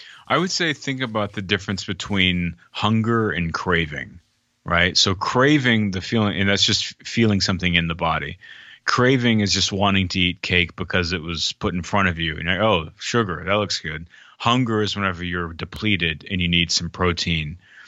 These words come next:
Those are two distinct different feelings in the body. Whenever something arises and in, in your meditation or even in your, you know, walking life, and you feel,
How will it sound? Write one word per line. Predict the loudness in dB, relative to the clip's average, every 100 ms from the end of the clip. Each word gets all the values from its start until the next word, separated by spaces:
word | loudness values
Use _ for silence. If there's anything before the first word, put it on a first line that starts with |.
| -4
Those | 2 4
are | 4
two | 4 2
distinct | 4 0 0 -2 -2
different | -4 -4 -8
feelings | -2 0 2 0
in | 0
the | -2
body. | 0 0 0 -4 -8 _ -16 -14 -14 -14 -2
Whenever | 0 2 4 2 2
something | -2 -2 0 -4
arises | -2 0 0 -2 -6 -8 -8 -10 -6
and | -2 -2 -2 -4 -10 -16 _ -4
in, | -2
in | 0 -2
your | 0
meditation | 0 -2 0 0 2 0 -2
or | 0
even | 2 4 4 2 0
in | 2
your, | 2 2 -2
you | -2 -2
know, |
walking | 2 2 2 2 0
life, | 2 2 0 -2 _ _ _ _ _ _
and | -2 0
you | 0
feel, | -2 0 2 4 2 0 -2